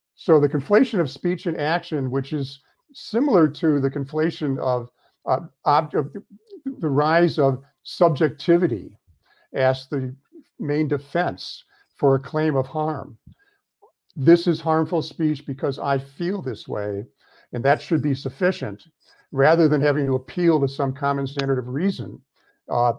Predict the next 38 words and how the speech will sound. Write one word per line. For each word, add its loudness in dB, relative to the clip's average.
as, -2
and -8
to -10
persuade 2
someone -4
that -8
this -2
is -4
definitely -2
something -6
harmful -2
that 2
a 0
reasonable 0
person -2
would -4
feel. -8
We -2
have 4
a 2
movement 4
away 4
from -2
the 0
reasonable -2
person -6
standard -6
to -6
a 0
more 4
subjective, -2
uh, -4
kind -6
of -8
standard. -6
So 4
that's 2
certainly, 2